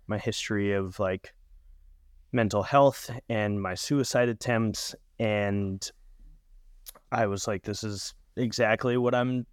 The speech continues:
trying to do." Like, so it kinda all fell into my lap about three months ago. I had her on the podcast, and this whole thing kind of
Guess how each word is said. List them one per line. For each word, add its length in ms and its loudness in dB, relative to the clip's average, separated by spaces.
trying 280 2
to 80 0
do." 280 4
Like, 260 -6
so 560 2
it 80 -4
kinda 220 4
all 160 6
fell 220 0
into 120 2
my 140 2
lap 280 2
about 360 -2
three 240 0
months 300 0
ago. 180 6
I 120 6
had 220 2
her 140 4
on 100 4
the 80 0
podcast, 640 0
and 120 -2
this 120 -4
whole 200 0
thing 280 -2
kind 240 -2
of 320 -8